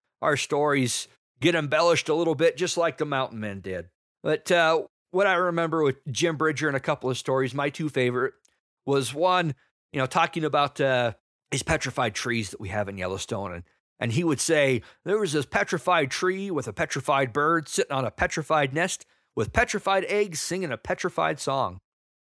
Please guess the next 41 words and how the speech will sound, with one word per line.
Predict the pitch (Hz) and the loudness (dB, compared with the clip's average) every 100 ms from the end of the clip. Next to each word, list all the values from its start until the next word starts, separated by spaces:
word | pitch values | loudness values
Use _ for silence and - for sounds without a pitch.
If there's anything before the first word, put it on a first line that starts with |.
| _ _ _ | _ _ _
And | - 185 | -2 0
then | 196 | 2
the | 175 202 | 2 4
other | 208 | 4
one, | 196 185 | 4 2
talking | 165 165 - | 4 2 2
about | 160 151 - | 0 0 2
the, | 131 127 - _ - | 2 2 0 _ -10
a | |
canyon | - 185 175 170 160 | -2 2 2 2 0
here | 165 | 0
in | 156 | 0
Yellowstone, | 151 151 156 - 165 156 151 - _ _ | 0 0 0 0 0 2 0 -4 _ _
he | - 180 | -2 0
would | 170 | 0
say | - 185 | 2 2
that | 165 139 | 2 0
there | 143 | -2
was | 120 | -2
this | 113 - | -4 -6
canyon | - 175 165 151 | -8 -4 -2 -2
so | 131 - 160 160 | -2 2 2 2
big | 147 131 104 | 2 0 -2
that | 107 | -6
you | 123 | -2
would | 113 107 | -4 -2
yell | 123 185 180 | 0 2 2
into | 175 185 | 0 0
it | 170 | 0
at | 156 | 0
night | 151 165 180 _ _ | 0 -2 -4 _ _
and | - 104 | -6 -4
your | 104 - | -4 -4
echo | - 165 156 | -4 -2 0
would | 147 117 | 0 0
wake | 127 135 | -2 0
you | 123 | 0
up | 123 | 0
in | 131 | -2
the | 127 | -4
morning. | 110 85 85 | -4 -6 -10